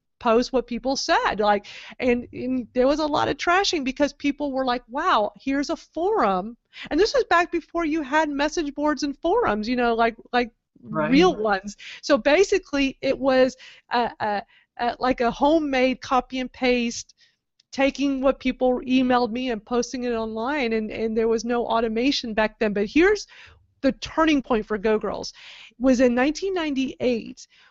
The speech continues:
Speaker 1: we got hooked up with the Yahoo groups. And back then,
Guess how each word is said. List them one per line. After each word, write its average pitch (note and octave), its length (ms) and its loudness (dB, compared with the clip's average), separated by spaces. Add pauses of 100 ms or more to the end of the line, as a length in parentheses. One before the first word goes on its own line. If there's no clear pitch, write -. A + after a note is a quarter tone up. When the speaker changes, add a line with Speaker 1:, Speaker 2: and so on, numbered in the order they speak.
(220)
Speaker 1:
we B3+ 480 2
got B3+ 340 0
hooked B3+ 260 -4
up A#3 300 2
with A#3 260 -4
the A#3 120 -6
Yahoo A3+ 480 0
groups. - 460 -6
And A3+ 140 -2
back D4 340 0
then, C4+ 680 0